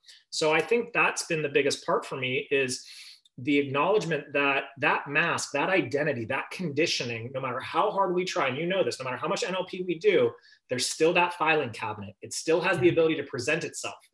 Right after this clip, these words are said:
Speaker 1: The real key is, the real skill is the identification of that old way of being starting to present itself, and then how quickly can we catch that thought? Can we catch that, that internalization of what we're experiencing and go,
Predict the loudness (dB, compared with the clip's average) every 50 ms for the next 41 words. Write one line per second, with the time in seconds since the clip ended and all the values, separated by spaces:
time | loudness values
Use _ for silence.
0 | _ _ -20 -20 -20 _ _ -8 -6 -6 2 2 8 10 10 8 8 6 -2 -4
1 | -2 -2 -2 -4 -6 -8 _ _ _ -2 -2 0 -2 -2 -4 -6 -4 -4 -2 0
2 | 2 0 0 0 -2 0 2 4 4 4 4 2 0 0 0 -2 -4 -8 -14 -20
3 | -20 _ _ _ -2 0 0 0 2 2 0 0 0 -4 -10 -10 -10 -8 0 0
4 | 2 2 2 2 0 0 -4 -6 -8 _ -8 -8 -6 -8 -10 -16 -20 -20 -20 _
5 | _ _ _ _ _ _ _ _ _ _ _ 2 4 4 2 4 4 4 4 4
6 | 4 4 2 2 2 0 -4 -4 -2 0 2 2 2 2 0 -4 -4 -2 0 0
7 | 0 -2 -4 -4 -4 0 0 0 0 0 -2 -2 -2 -4 -4 -4 -4 -6 -4 -2
8 | -2 -2 -2 -2 -6 -10 4 4 6 4 4 -4 -6 -4 -4 -4 -4 -6 -10 -12
9 | -20 _ _ -8 -6 -4 -4 -6 -6 -4 0 0 0 0 0 0 2 2 2 2
10 | 0 -6 -18 -2 _ 2 2 4 2 0 -6 -10 -8 -8 -6 -6 -8 -6 -2 -2
11 | -2 -2 -4 -4 -2 0 0 0 -2 -4 -8 -18 -20 -20 -20 -20 -20 _ _ _
12 | _ _ _ _ _ _ _ _ -16 -8 -4 -2 -2 -2 -2 -2 -6 -6 -4 -4
13 | -2 0 0 2 2 2 2 4 4 4 4 4 2 0 -2 -4 -2 -2 -2 -2
14 | 0 -2 -4 -6 -6 -2 -2 0 0 0 0 0 -2 -6 -2 0 0